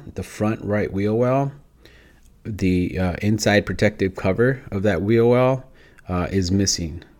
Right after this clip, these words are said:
now. And, uh, I can kinda see the items that are in the engine side, right? Little plastic container that holds, like, the water to make sure that the car's cool and some other gadgets and whatnot. And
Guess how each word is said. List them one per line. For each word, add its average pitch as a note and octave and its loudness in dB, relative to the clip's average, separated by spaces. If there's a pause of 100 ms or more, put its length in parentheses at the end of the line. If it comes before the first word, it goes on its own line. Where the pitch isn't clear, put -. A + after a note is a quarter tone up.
(160)
now. E2 -4 (640)
And, F2+ 0
uh, E2+ -2
I G2 0
can F#2 -4
kinda A2 2
see F#2 2 (340)
the F#2 -6
items F#2 2 (680)
that F2+ 0
are E2+ 2
in F#2 0
the E2+ -4
engine F2 -2
side, - -4 (100)
right? F2+ -2
Little F2 0
plastic - -2
container F2+ 0
that F2 -4
holds, F2 -6
like, F2+ -2
the F2 0
water F2 -2 (320)
to - -10
make F2 -2
sure F#2+ -2
that F2 -2 (260)
the F#2 -2
car's F#2 -4
cool F#2 0
and F2 -4
some F2+ -4
other F#2 2
gadgets F2+ -2
and E2+ -8
whatnot. F2+ -6 (560)
And G2+ -6